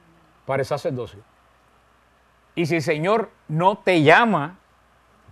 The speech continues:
no te dé el don. Por eso es que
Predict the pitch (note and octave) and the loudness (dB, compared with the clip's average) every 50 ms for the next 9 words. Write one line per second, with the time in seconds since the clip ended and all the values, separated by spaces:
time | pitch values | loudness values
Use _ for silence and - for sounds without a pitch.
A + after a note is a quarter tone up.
0 | _ _ _ - A#2+ C3+ C3+ A#2 C#3 C3 C3 C3 C3 D#3 G#3 B3 A#3 G3+ _ _ | _ _ _ -10 -6 -4 0 2 4 6 6 6 4 4 2 0 -2 -10 _ _
1 | _ _ _ _ _ _ _ _ _ _ _ _ _ _ _ _ _ _ _ _ | _ _ _ _ _ _ _ _ _ _ _ _ _ _ _ _ _ _ _ _
2 | _ _ _ _ _ _ _ _ _ _ _ _ _ _ _ _ _ _ _ _ | _ _ _ _ _ _ _ _ _ _ _ _ _ _ _ _ _ _ _ _
3 | _ _ _ _ - C3 D3 D3+ - G3+ F#3+ - F3+ E3 - | _ _ _ _ -6 -4 -4 -4 -4 -4 -4 -4 -6 -8 -8